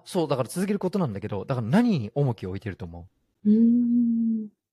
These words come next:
Speaker 2: なんだろう。
Speaker 1: ストレスです。
Speaker 2: ストレスか。
Speaker 1: そう。
Speaker 2: なるほど。
Speaker 1: そう。ストレスをハックすることに、我々バイオハッカーたちは重きを置いてるんですよ。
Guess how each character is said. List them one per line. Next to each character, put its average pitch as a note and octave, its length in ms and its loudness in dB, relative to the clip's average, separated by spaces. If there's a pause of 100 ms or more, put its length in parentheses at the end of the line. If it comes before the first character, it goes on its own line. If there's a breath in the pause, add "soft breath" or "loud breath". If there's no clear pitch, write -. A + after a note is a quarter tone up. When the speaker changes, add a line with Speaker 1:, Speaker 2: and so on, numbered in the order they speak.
(420)
Speaker 2:
な B3+ 160 -4
ん C#4 80 0
だ G3 120 4
ろ F#3 140 -2
う。 F#3+ 60 -6
Speaker 1:
ス - 120 -6
ト E3 100 4
レ C#3+ 80 4
ス - 120 -8
で - 100 -20
す。 - 200 -20 (1040)
Speaker 2:
ス - 160 -20
ト F4+ 100 -4
レ G4+ 160 6
ス - 20 6
か。 - 60 6
Speaker 1:
そ A3+ 220 4
う。 - 20 -4
Speaker 2:
な B3+ 480 2
る A3+ 60 -2 (400)
ほ C4 100 -12
ど。 C#4 100 4
Speaker 1:
そ F#2 240 4
う。 - 40 -18
ス - 200 -10
ト C4 180 0
レ C4 120 2
ス A2+ 420 -6
を D3 120 2
ハ - 240 -8
ッ - 120 -20
ク - 80 -14
す - 140 -12
る G2 120 -12
こ - 180 -10
と C3+ 120 0
に、 A#2 340 0 (880)
我 B2 160 0
々 A2+ 180 -4
バ A2 140 -4
イ - 20 -4
オ - 40 -4
ハ G#2+ 40 -4
ッ - 100 -8
カ G2 120 -10
ー F2+ 60 -12
た G2+ 120 -18
ち - 140 -12
は F#2+ 220 -8 (420)
重 A#2+ 180 0
き F#2+ 100 -8
を F#2 40 -6
置 F2+ 80 -8
い - 20 -20
て G2 80 -8
る F2 80 -12
ん E2 60 -16
で - 60 -20
す - 100 -20
よ。 - 80 -20